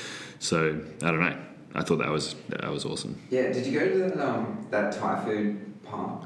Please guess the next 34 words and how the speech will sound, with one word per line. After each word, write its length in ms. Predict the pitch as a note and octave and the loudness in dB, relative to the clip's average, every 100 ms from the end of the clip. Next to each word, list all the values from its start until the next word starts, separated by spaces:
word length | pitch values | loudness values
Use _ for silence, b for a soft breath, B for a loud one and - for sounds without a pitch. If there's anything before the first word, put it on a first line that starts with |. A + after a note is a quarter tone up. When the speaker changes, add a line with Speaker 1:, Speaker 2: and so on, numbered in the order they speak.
| - - B B B | -12 -16 B B B
Speaker 1:
Thai 140 | - G2+ | 4 6
park, 300 | F#2+ A2+ - | 8 6 6
yeah, 80 | A#2+ | 6
Speaker 2:
Thai 60 | |
Speaker 1:
yeah. 220 | B2 C3+ - | 8 6 4
Speaker 2:
park, 300 | - - G2 | 2 2 6
Speaker 1:
Yeah, 80 | B2 G2+ | 6 6
Speaker 2:
yeah. 120 | - | 0
Speaker 1:
it's 120 | G2+ | 4
amazing. 440 | G2 G2 B2 E2+ | 6 8 6 4
Speaker 2:
I've 160 | D#2+ F#2 | 2 2
ha-, 220 | A#2+ - | 0 2
I've 60 | A#2+ | 2
never 220 | C3 B2+ | 4 4
been, 220 | A2 G#2 F#2+ | 2 2 4
but 100 | G2 | 2
I've 140 | G2+ | 2
heard 200 | G#2+ G#2 | 4 4
it's 400 | G2 - - - | 2 0 -4 -6
just 240 | - F#2 - | -10 -8 -6
crazy. 400 | - F3+ - F2+ - | -2 0 0 -2 4
Speaker 1:
Off 220 | A#2+ A3 | 4 6
the 80 | G#2 | 4
chain. 360 | A2+ A2 D#2+ D#2+ | 6 4 4 0
Speaker 2:
Yeah. 80 | - | 2
Speaker 1:
So 320 | - G#2+ G#2 | 6 8 8
good. 460 | G2+ A2 E2 - - | 8 6 4 -2 2
Yeah, 180 | G2+ A2 E2 | 6 6 4
it's, 180 | - - | 0 2
like, 140 | F2+ | 4
completely 400 | - F#2 G#2 F2+ | 4 6 6 6
unregulated, 800 | F2+ F2 F2 F2 F2+ F2+ F2+ F2 | 4 4 4 4 4 6 4 4
and, 140 | E2 D#2+ | 4 4
like, 400 | D#2 D2+ - | 2 0 -4